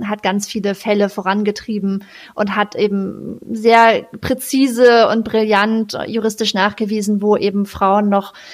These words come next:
nicht gleichgestellt sind mit Männern, sondern benachteiligt und diskriminiert werden auf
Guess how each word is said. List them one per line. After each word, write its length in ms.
nicht 320
gleichgestellt 640
sind 200
mit 160
Männern, 360
sondern 240
benachteiligt 720
und 120
diskriminiert 560
werden 260
auf 420